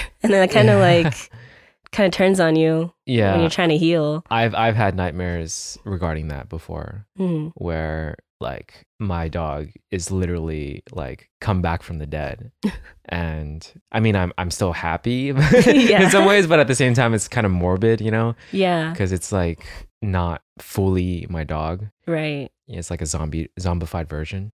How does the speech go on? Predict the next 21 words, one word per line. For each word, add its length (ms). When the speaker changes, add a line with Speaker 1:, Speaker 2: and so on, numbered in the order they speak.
Speaker 1:
Right. 460
Speaker 2:
So 320
Speaker 1:
<laughs> 120
Speaker 2:
in, 160
in 140
some 220
ways, 220
that's, 240
like, 360
a 80
bit 180
scarring, 460
not 160
exactly. 460
Like, 240
Speaker 1:
Not 160
healing. 400
Speaker 2:
Yeah, 180
not 200
Speaker 1:
<laughs> 80
Speaker 2:
healing. 400